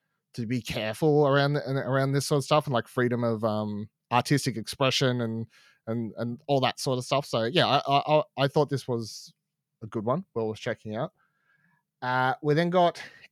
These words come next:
Energy, a documentary about Damo Suzuki. Um, never heard about Damo Suzuki, a musician that was apparently v-, in a very popular, uh, well, very popular, I guess, in a <laughs> particular, like, um,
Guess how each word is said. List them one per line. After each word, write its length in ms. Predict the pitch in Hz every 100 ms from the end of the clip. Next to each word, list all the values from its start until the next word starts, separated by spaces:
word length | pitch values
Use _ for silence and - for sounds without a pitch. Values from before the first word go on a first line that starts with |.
| _
Energy, 680 | 175 208 254 214 240 285 302 - -
a 80 | 139
documentary 920 | 160 160 - 214 185 165 - 156 143
about 340 | 120 120 -
Damo 340 | 123 123 143 143
Suzuki. 640 | 143 123 120 113 98 107 _ - -
Um, 300 | 107 113 117 120
never 360 | 135 151 208 214
heard 180 | 202
about 220 | 175 151 139
Damo 320 | 143 131 123
Suzuki, 560 | - 110 117 143 220 247 _ _ _ 113
a 180 | 113
musician 560 | 117 123 117 156 - 156
that 100 | 135
was 100 | 123
apparently 360 | - 139 131 127 _ _ -
v-, 120 | - 135
in 140 | 139 123
a 20 |
very 260 | 110 143 156
popular, 540 | - 143 143 131 127 - - - _ -
uh, 200 | 113 113
well, 120 | 156
very 260 | 151 202 165
popular, 480 | 147 139 127 123 117
I 80 | 127
guess, 240 | 120 -
in 80 | 117
a 160 | 113 113
<laughs> 60 | _
particular, 500 | - - 143 - 117 -
like, 340 | 151 127 127
um, 360 | 120 107 104